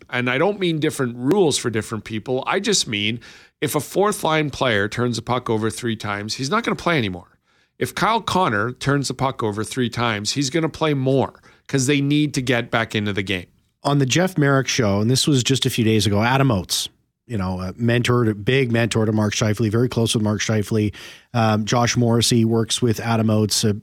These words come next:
Speaker 2: uh, Blake Wheeler has in the past. Um, uh, um, uh, uh,
Speaker 1: There's a, there's a
Speaker 2: Andrew Copp, a number, number
Speaker 1: a
Speaker 2: of players.
Speaker 1: number of
Speaker 2: Yeah.
Speaker 1: players, twenty at least.
Speaker 2: He was asked by Jeff Marek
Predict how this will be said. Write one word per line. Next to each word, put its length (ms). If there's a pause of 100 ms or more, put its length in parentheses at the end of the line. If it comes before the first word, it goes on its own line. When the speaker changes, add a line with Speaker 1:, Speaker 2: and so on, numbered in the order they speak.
(140)
Speaker 2:
uh, 160
Blake 320
Wheeler 240
has 260
in 60
the 60
past. 460 (340)
Um, 560 (160)
uh, 460 (320)
um, 640
uh, 60
uh, 240 (440)
Speaker 1:
There's 220
a, 60
there's 240
a 20
Speaker 2:
Andrew 240
Copp, 320
a 60
number, 380
number 240
Speaker 1:
a 40
Speaker 2:
of 60
players. 260
Speaker 1:
number 260
of 140
Speaker 2:
Yeah. 40 (180)
Speaker 1:
players, 220
twenty 360
at 140
least. 340
Speaker 2:
He 80
was 160
asked 320
by 160
Jeff 240
Marek 480